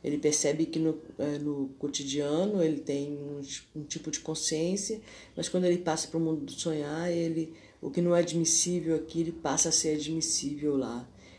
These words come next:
e visto como real, não como um sonho, algo surreal, algo que não tem sentido, coisa desse tipo. Pra ele passa a ter sentido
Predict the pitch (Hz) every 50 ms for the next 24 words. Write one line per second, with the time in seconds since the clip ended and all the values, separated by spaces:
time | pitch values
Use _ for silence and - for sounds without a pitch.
0 | - - - - - 147 147 147 139 139 135 135 131 131 131 143 143 - - 147
1 | - 156 156 151 147 151 156 151 143 135 135 131 123 123 117 123 127 127 139 147
2 | 143 - 143 143 147 147 139 131 - - 139 147 143 139 139 - - - - 147
3 | 147 147 143 139 135 131 127 127 131 131 131 120 - - - 135 131 139 135 123
4 | 117 117 120 131 135 127 120 110 113 113 117 117 117 113 113 113 110 - - 113
5 | 113 107 110 110 - - - - - - - _ - - - - - - - _
6 | _ _ _ _ 123 120 131 123 - 127 123 123 120 120 - - 131 131 123 -
7 | - 131 131 143 139 - 123 - - 120 117 120 120 120 120 - - - - 98
8 | 95 92 - - - - 147 147 151 151 147 147 - 139 139 - - - 135 -
9 | - 139 139 135 135 - - 123 120 110 104 -